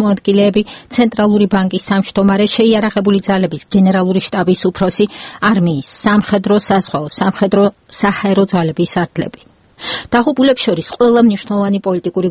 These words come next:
გუნდის წარმომადგენლები იყვნენ, მიზეზი ცხადია. ოფიციალური დელეგაცია პრეზიდენტ ლეხ კაჩინსკის მეთაურობით სმოლენსკის მახლობლად მდებარე კატინში მიემგზავრებოდა, იმ ადგილას, სადაც მეორე მსოფლიო ომის დროს ოცი ათასზე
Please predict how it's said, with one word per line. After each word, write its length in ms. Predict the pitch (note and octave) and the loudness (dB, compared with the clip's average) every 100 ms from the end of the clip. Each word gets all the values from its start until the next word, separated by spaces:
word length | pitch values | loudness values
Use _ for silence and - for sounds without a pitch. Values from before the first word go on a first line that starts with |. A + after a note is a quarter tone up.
| - | 0
გუნდის 320 | F#3 F#3 F3 - | 0 0 -4 -2
წარმომადგენლები 640 | F3+ F#3 F3+ F#3+ F#3+ F#3+ G#3 | 0 0 0 0 2 2 0
იყვნენ, 240 | G#3+ A3+ A#3 - - | 2 0 -2 -8 0
მიზეზი 420 | A3+ A3 G3+ A#3 | 2 2 -2 -4
ცხადია. 500 | - - G3+ D3 C3+ - _ _ | -4 -2 -2 -2 -8 -12 _ _
ოფიციალური 720 | - G3 G3 - F#3 D#3+ E3 | -4 -2 -2 -2 -2 -2 -2
დელეგაცია 560 | F3+ F#3+ F#3 G3 - A3+ | 2 2 2 0 0 0
პრეზიდენტ 400 | G3+ F3+ E3+ E3 - F3+ | 0 -2 -2 -4 -6 -2
ლეხ 180 | G3 - | -2 -2
კაჩინსკის 640 | F#3+ F3+ - F3+ - E3+ | -4 -2 0 -2 -2 -2
მეთაურობით 600 | F#3 F#3 G3+ G#3 G#3+ A#3 - - - - | 0 0 2 2 2 0 -4 -16 -14 -6
სმოლენსკის 600 | - A#3+ A#3+ A#3 - C4 | 0 4 4 2 -2 -4
მახლობლად 680 | - G#3+ G#3+ - G#3 G#3 A3+ - - - | 0 0 0 -2 -2 0 -2 -6 -12 -6
მდებარე 320 | G3 G3 G3+ | -2 0 0
კატინში 500 | G#3+ G3 G3 F#3+ - G3+ | -2 -2 0 0 2 2
მიემგზავრებოდა, 760 | G3 F#3+ - F#3 F3+ D#3 - - - _ - G#3+ | 2 0 0 0 0 -4 -8 -14 -18 _ 0 2
იმ 80 | G3+ | 2
ადგილას, 420 | G#3+ - E3 D#3 - - | 0 -2 -6 -8 -10 -4
სადაც 240 | F#3 G3+ - - - F#3+ | 0 0 -2 -18 -4 2
მეორე 220 | G3 F3 E3+ | 2 2 -2
მსოფლიო 340 | F#3 F3 F3+ E3+ | -4 -4 0 0
ომის 180 | D#3+ - | 0 -2
დროს 180 | G#3 G3+ - - | 0 0 -2 -2
ოცი 240 | A#3+ - A#3 | -2 0 0
ათასზე 320 | G#3 G3 - | 0 -2 0